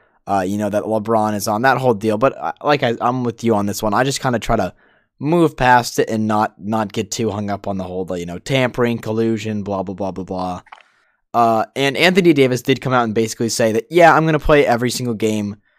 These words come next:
that I can for the rest of the season for the Pelicans," which I really like the move there. Uh, and I'm gonna reference this probably a lot throughout, uh, everything, is just Jimmy Butler is the one guy that comes to mind where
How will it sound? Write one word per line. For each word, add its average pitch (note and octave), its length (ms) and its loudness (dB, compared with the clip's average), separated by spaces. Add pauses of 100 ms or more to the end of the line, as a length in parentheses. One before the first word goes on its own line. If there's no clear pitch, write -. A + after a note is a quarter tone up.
(220)
that A2+ 100 2
I A2 80 6
can A2+ 300 -4
for A#2 100 -8
the A2+ 100 0
rest A2 200 -2
of - 20 -12
the A2 80 -4
season A2 420 -2
for C3 300 2
the A#2+ 80 2
Pelicans," A#2+ 480 -2
which C3+ 140 -2
I C3+ 80 6
really F#3 400 4
like C#3 300 6
the C3 80 4
move G#2 420 -2
there. A#2 420 2 (580)
Uh, G#2 400 -2 (360)
and C3 200 0
I'm C3+ 120 0
gonna D3 160 2
reference A#2 380 0
this A2 100 -8
probably A#2 200 0
a F#2+ 80 0
lot G2+ 420 -2 (640)
throughout, A2 540 0 (580)
uh, F#2+ 260 -6
everything, A#2+ 440 0
is G#2+ 140 -4
just G#2 200 -12
Jimmy D#3 300 2
Butler A#2+ 380 2
is A#2 120 -2
the B2 60 2
one A#2 200 0
guy A2+ 120 0
that G#2 120 -2
comes A#2 160 -10
to A2+ 60 -8
mind A2 200 -4
where G2+ 220 -4